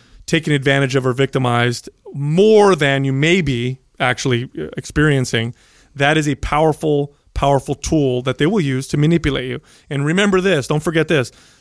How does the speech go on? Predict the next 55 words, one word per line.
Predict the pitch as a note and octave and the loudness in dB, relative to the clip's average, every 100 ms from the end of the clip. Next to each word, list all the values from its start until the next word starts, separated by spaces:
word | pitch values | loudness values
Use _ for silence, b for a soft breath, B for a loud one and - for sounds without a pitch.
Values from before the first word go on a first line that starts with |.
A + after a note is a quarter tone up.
| b | b
those | E3+ G#3 F#3+ | 2 2 0
people | A3+ G#3 G#3 | -4 -2 0
at | F3 | 0
the | D#3+ | -2
top, | - E3 C#3 C#3+ - b b b | 0 2 2 -2 -8 b b b
and | D3 C#3 | -2 0
by | E3 | 2
the | F3+ | 2
way, | F3+ E3+ | 2 2
the | D3+ | 2
media | D3+ F#3 D#3+ C#3 D3+ | 0 0 2 0 0
is | C#3 | -4
very | B2+ B2+ G3 A3+ | -4 0 2 2
much, | D3 B2+ - - - b b b | 2 0 -2 -8 -10 b b b
uh, | C#3 C3 B2 | -4 -2 -2
part | - - F3+ F3+ | -4 0 2 2
of | C3+ | 0
that | C3 | -2
whole | B2 C3 | -2 -6
process | - B2+ B2 C#3 B2 | -2 0 0 -2 -2
and | B2+ | -2
system, | - B2+ - A#2+ C#3+ b b | -2 -2 -2 -4 -6 b b
a | B2+ | -4
hundred | F3 F3+ E3+ | 0 0 2
percent. | C#3+ - C3 A#2+ | 0 0 0 0
You | D3+ | -4
could | C#3 C3+ | -4 0
go | D3 | 2
through | D3+ D3+ C#3+ | 2 2 0
and | C3+ | 0
connect | - C#3+ D3 | -2 -2 -2
the | C#3+ | -2
dots. | C#3+ C#3+ C#3+ - | 0 2 0 -6
It's | - | -4
not | D3 D3 | -2 0
hard | C#3+ C#3+ | 0 0
to | C#3 | 0
do | C3+ C#3+ C3 C3 b b b | 0 2 2 0 b b b
and | C3+ B2+ | -6 -4
see | E3 D#3 | 0 0
that | B2+ | 0
there's | B2+ | -4
very | A#2+ C#3 | 0 0
few | C3+ D3+ C3+ C3 B2 b b | 0 0 0 0 -4 b b
powerful | - D3 D3 - | -2 0 2 0
people | - D#3+ D3 | -2 0 0
that | C3 | -2
connect, | - C#3 D3+ | -2 -2 0
that | B2+ | -4
c-, | - - _ | -6 -20 _
control | C#3+ C#3 D#3 C#3 | -10 -2 0 2
most | C3+ C3+ | 0 -2
of | C3+ | -2
this | B2 - | -4 0
media, | D#3 C3+ B2 | 0 2 -2